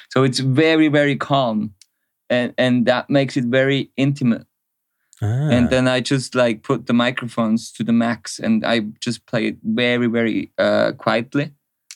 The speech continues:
Speaker 1: And that gives it that special sound. And you hear, like, my breath, you hear, like, my fingers on the keys.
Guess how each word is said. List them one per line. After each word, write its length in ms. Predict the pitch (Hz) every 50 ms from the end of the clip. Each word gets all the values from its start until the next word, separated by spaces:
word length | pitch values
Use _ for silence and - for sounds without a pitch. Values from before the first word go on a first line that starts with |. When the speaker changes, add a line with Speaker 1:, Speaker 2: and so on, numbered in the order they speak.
| _ _ _ _ _ _ _ _ _ _ _ _
Speaker 1:
And 200 | - 120 117 -
that 280 | 123 120 120 - - -
gives 280 | 135 - 135 131 - -
it 140 | 135 110 -
that 180 | 113 107 - -
special 680 | - - 123 120 120 - - 123 117 113 113 110 107 -
sound. 600 | - - - - - 127 120 123 127 123 120 117
And 160 | 117 113 113
you 100 | 110 110
hear, 260 | 110 113 117 113 113
like, 200 | 110 107 107 107
my 260 | - 104 104 101 101
breath, 480 | 98 - 113 117 117 117 113 117 - - -
you 100 | 113 110
hear, 180 | 110 107 104 104
like, 280 | 104 101 101 101 -
my 140 | - 104 104
fingers 720 | 104 - - 127 120 113 113 110 107 107 104 104 - - -
on 140 | 110 110
the 80 | 104 104
keys. 640 | - - - 117 113 110 107 107 107 104 - -